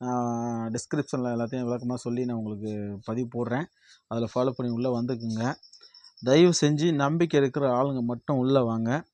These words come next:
அதுக்கு தொகை எவ்வளோன்னு சொல்லி நாங்க டிஸ்கிரிப்ஷன்ல நான் போடுறேன். நீங்க அதுல வந்து ஜாயின் பண்ணிக்கோங்க. விருப்பம் இருக்கிறவங்க வாங்க, விருப்பம் இல்லாதவங்க தயவு செஞ்சு வந்து என்னோட டைம் வேஸ்ட் பண்ண வேணாம். ஆ, அஞ்சாம் தேதியிலிருந்து,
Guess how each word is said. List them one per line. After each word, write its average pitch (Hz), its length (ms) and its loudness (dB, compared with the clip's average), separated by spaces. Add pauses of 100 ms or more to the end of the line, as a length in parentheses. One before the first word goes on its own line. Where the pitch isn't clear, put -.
(320)
அதுக்கு 113 280 -6
தொகை 135 340 0
எவ்வளோன்னு 139 200 0
சொல்லி 123 240 -4
நாங்க 131 220 -4
டிஸ்கிரிப்ஷன்ல 123 580 -4
நான் 117 180 -6
போடுறேன். 123 360 -4 (520)
நீங்க 123 200 -2
அதுல 120 200 0
வந்து 127 220 -2
ஜாயின் 135 160 -2
பண்ணிக்கோங்க. 120 420 -4
விருப்பம் 139 300 -2
இருக்கிறவங்க 127 360 -4
வாங்க, 123 400 -2
விருப்பம் 135 280 -4
இல்லாதவங்க 131 200 -4
தயவு 120 260 -2
செஞ்சு 127 280 -4 (340)
வந்து 131 240 -2
என்னோட 123 180 -4
டைம் 127 220 -4
வேஸ்ட் 127 300 -6
பண்ண 120 180 -2
வேணாம். 117 280 -2 (580)
ஆ, 120 300 -2
அஞ்சாம் 165 280 4
தேதியிலிருந்து, 139 640 2